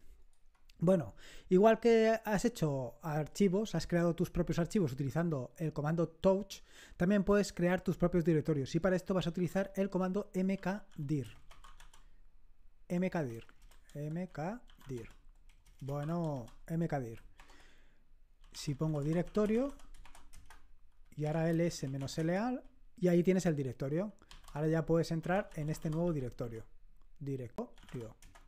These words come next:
L S menos L A. ¿Ves? Ya lo tienes ahí perfectamente.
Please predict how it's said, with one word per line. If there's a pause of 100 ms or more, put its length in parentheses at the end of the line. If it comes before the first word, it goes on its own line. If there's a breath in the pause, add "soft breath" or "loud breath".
(200)
L
S
menos
L
A. (800)
¿Ves?
Ya
lo
tienes
ahí
perfectamente.